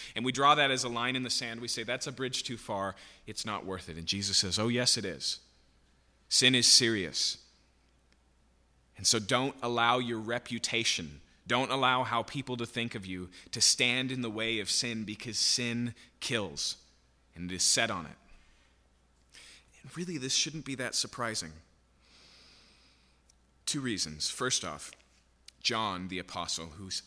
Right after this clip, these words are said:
listening to this the first time it's ever spoken, goes on to write in First John chapter one, and he says, "If we say we walk in the light with God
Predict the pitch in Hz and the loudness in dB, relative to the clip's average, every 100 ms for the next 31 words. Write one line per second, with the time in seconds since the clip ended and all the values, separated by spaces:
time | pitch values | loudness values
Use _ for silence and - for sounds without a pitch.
0 | - 101 113 - 110 92 87 90 101 90 | -10 -4 0 0 -2 -10 -12 -12 -12 -8
1 | 82 - 85 113 110 - 101 92 92 90 | -6 -8 -8 -10 -8 -8 -10 -10 -10 -10
2 | 85 - - 73 - 67 - _ _ _ | -12 -14 -14 -18 -18 -20 -20 _ _ _
3 | 117 120 120 113 113 101 98 - 95 - | -6 -4 -4 -6 -6 -6 -6 -8 -14 -10
4 | 104 - 107 95 95 98 90 92 87 82 | -10 -8 -8 -8 -8 -10 -10 -12 -10 -10
5 | 82 - - - 95 92 92 90 95 - | -12 -16 -20 -14 -6 -4 -4 -6 -10 -12
6 | 98 87 - 113 110 135 123 110 95 90 | -10 -4 -2 -2 -4 -6 -8 -10 -10 -8
7 | 101 107 123 107 101 92 71 71 - _ | -8 -8 -12 -12 -10 -10 -12 -16 -20 _
8 | - _ 90 78 - 67 64 | -20 _ -20 -16 -14 -14 -16